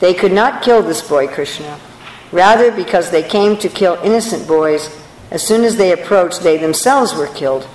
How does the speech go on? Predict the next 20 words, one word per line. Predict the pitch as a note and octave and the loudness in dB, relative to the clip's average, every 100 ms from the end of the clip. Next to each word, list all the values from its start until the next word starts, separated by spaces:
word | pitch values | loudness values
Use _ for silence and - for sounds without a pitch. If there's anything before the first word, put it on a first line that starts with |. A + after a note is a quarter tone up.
| - - - - | -20 -20 -20 -10
exactly | E3+ D#3+ F#3+ F#3+ F#3+ G3 | -8 0 4 4 2 2
like | E3 D#3 | 4 0
flies | - G3 G3 G3 - | 0 2 4 2 -2
entering | D#3 D#3 D3+ D#3 D3+ | -6 -6 -8 -8 -10
a | - | -12
fire. | - C3+ C#3+ D3 - - - - - - - - - D3+ - - | -8 -6 -6 -12 -20 -20 -20 -20 -14 -14 -14 -16 -10 -10 -10 -10
Purport. | - G#3 G#3 D3 B2 | -2 -2 0 -4 -2
Nanda | F#3+ G3+ B3+ | 2 2 4
Maharaj | B3 A3+ G#3+ G#3+ | 2 2 0 -2
innocently | G#3+ A#3+ A#3 A#3 G3 | 0 0 0 0 -2
thought, | F#3+ F3+ F3 E3 - - - - | 0 2 2 2 -4 -12 -16 -6
"Perhaps | G3+ G#3 B3+ - | -2 2 2 2
this | A#3+ G#3+ - | -2 -2 0
boy | F#3+ F3+ | 2 2
Krishna | F3+ A#3+ A#3 F#3 C#3+ | 0 -2 -2 -2 -2
formerly | - F#3 G3+ G3+ F3+ | 0 0 0 0 -2
killed | - G#3 G3+ D#3 | 0 2 2 2
all | D3+ | 0
these | D#3 D#3 C#3+ | 0 -4 -6
demons." | D#3 D3+ C#3+ C#3+ | -6 -6 -8 -10